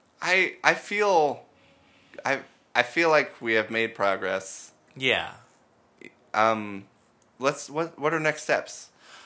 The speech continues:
Speaker 2: I, I feel like it's more of this, quite honestly.
Speaker 1: Yeah.
Speaker 2: That they're, I, like, I feel like right now we've reached kind of a breathing point,
Speaker 1: Mm-hmm.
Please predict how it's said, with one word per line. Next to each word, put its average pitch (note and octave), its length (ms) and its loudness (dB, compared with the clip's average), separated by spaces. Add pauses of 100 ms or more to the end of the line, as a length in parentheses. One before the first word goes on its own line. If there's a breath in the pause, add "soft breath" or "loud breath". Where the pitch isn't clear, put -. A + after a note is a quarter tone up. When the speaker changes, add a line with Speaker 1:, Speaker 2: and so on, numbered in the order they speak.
(300 loud breath)
Speaker 2:
I, G3 280 -6
I E3 60 -6
feel A3 160 -6
like C4 100 -8
it's F#3+ 140 -8
more F3 180 2
of A#2 180 -2
this, F3 340 -2
quite A2 240 0
honestly. G#2+ 680 -8 (140)
Speaker 1:
Yeah. G#2+ 200 0
Speaker 2:
That G#2 280 2
they're, A2 480 0 (120)
I, A#2+ 160 2
like, B2 380 2
I A#2+ 80 4
feel F3 140 4
like E3+ 180 4
right B2 200 4
now A2+ 260 2
we've C3 240 -8
reached C3+ 360 -6
kind C3+ 220 -6
of C3 120 -6
a C3+ 240 -2 (520)
breathing C3 380 -8
point, D#3 500 -4 (180)
Speaker 1:
Mm-hmm. G#2 280 -14